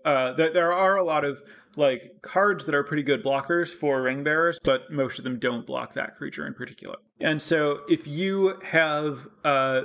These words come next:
the looting from the ring bearer and your opponent doesn't, you're, you know, in really gr-, good shape because you have a looter and they don't, and that's just how limited works.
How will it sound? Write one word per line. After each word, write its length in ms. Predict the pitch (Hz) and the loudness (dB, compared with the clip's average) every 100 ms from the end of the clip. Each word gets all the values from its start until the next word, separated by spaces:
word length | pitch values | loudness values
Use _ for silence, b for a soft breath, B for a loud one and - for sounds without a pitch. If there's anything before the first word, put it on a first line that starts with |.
| - | -4
the 440 | - 120 120 131 135 | -16 -10 -2 0 0
looting 340 | 143 151 147 | 0 0 -2
from 180 | 135 139 | -6 -4
the 80 | 131 | 0
ring 160 | 131 127 | 0 2
bearer 220 | 127 123 | 2 2
and 100 | 120 | 2
your 100 | 117 | -2
opponent 340 | 117 123 120 | -4 -8 -4
doesn't, 520 | - 214 135 131 - - b b b | -2 -2 -2 -6 -8 -14 b b b
you're, 540 | 139 135 127 123 120 - _ _ _ _ _ - | 0 2 2 2 -2 -6 _ _ _ _ _ -6
you 140 | 156 | -2
know, 120 | 120 | 0
in 120 | 127 | -2
really 220 | 123 120 113 | -2 -4 -4
gr-, 240 | 123 - | -8 -8
good 220 | 120 120 | -6 -6
shape 380 | 107 127 127 - | -6 -6 -6 -6
because 480 | 123 120 113 - - | -10 -8 -8 -8 -12
you 180 | 110 117 | -12 -8
have 140 | 120 | -6
a 60 | 117 | -6
looter 260 | 113 117 127 | -6 -4 -4
and 120 | 113 | -4
they 80 | 110 | -4
don't, 320 | 113 139 - | -4 -6 -8
and 120 | 123 | -12
that's 180 | 113 - | -12 -12
just 160 | 120 | -10
how 120 | 127 120 | -6 -6
limited 320 | 113 113 113 | -4 -8 -6
works. 420 | 127 131 - | -4 -4 -8